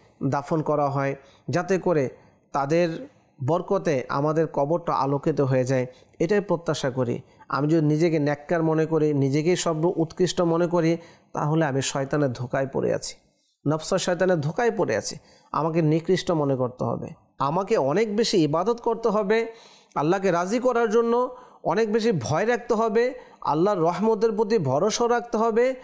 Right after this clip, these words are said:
মধ্যম পন্থা অবলম্বন করে ইবাদত করতে হবে। পাশাপাশি নিজেকে নিকৃষ্ট মনে করে আল্লাহ পাকের নেককার বান্দাদের উসিলা দিয়ে দোয়া করতে হবে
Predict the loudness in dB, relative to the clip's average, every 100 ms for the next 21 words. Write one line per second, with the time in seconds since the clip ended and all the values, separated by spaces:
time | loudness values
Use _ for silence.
0 | -4 0 2 2 2 0 2 0 0 0
1 | 0 0 2 2 0 0 0 0 2 2
2 | 2 0 0 0 0 0 0 2 2 0
3 | -6 -20 -20 _ _ -4 -4 0 0 0
4 | -2 -2 2 2 2 -2 -14 _ _ _
5 | _ _ _ _ _ _ _ _ _ -2
6 | 0 2 0 0 0 0 0 -2 0 0
7 | 0 2 0 0 0 -2 -6 _ _ _
8 | _ _ _ _ -2 0 0 -2 -4 -2
9 | 0 2 2 0 -6 -2 0 0 0 -2
10 | 0 0 0 0 0 -2 0 2 2 2
11 | 2 2 0 0 0 -2 -2 -2 0 0
12 | 0